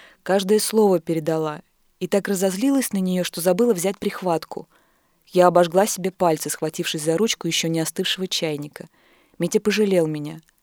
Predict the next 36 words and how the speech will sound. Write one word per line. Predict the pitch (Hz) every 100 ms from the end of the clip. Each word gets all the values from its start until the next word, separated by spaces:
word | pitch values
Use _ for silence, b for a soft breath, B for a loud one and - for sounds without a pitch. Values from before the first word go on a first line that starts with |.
| _ _ _ _ _ _
"А | 170
может, | 180 175
всё-таки | - 190 -
не | 180 180
рассказала?" | 180 - 180 208 254
Тут | 196 180 160
же |
подумала | 170 170 170 175 175
я | 170 208 214
и |
внутренне | 160 170 185 175 170
замерла, | 160 175 185 175
будто | 147 160 -
вор | 175 170
за | 151
деревом. | 151 151 147 143 - - _ _ _ _ _ _ _
Но | 175 190
стоило | - 220 208 202
мне | 196 202
сесть, | - 269 - - B B B
как | 185
Митя | 208 208 190
медленно | 196 196 185 180
процедил, | 175 165 185 196 240
что | -
нам | 180 175
нужно | 190 190 196
поговорить. | 180 180 185 185 156 - - _ _ _ _
И | 170
внутренности | 160 185 208 214 185 - 180
мои | 170 165
снова | - 170 180
пришли | 175 - - 165
в |
движение. | 156 156 151 156 139 135 143 156 b b b
Круговое, | - 165 160 185 175 156 139 151